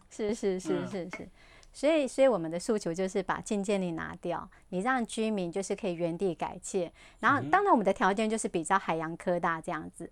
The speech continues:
Speaker 1: 海洋科大怎么样？那社子岛居民就是应该比照他的条件，把我们的九大聚落，既有的聚落完整保留，就按照海洋科大的条件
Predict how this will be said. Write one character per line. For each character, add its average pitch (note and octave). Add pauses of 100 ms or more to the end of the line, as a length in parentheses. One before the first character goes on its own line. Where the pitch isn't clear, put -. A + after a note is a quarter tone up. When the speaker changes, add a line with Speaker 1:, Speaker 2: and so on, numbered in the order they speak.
(120)
Speaker 1:
海 A3
洋 A#3+
科 F4+
大 E4+
怎 G#3+
么 E3+
样？ G3
那 D4+
社 G4
子 C4+
岛 F3
居 A3
民 F3+
就 A3
是 A3
应 G3+
该 G#3
比 G3
照 F#3
他 F#3+
的 F3
条 E3+
件， F3 (440)
把 G#3
我 A#3+
们 F#3+
的 F3 (140)
九 F#3
大 G#3
聚 G#3
落， E3+ (220)
既 C#4+
有 F#3+
的 E3+
聚 G3
落 F3+
完 F3
整 F3+
保 F3
留， F3+
就 C4
按 A#3+
照 G#3
海 -
洋 F3
科 G#3
大 G3
的 F3
条 F3+
件 F#3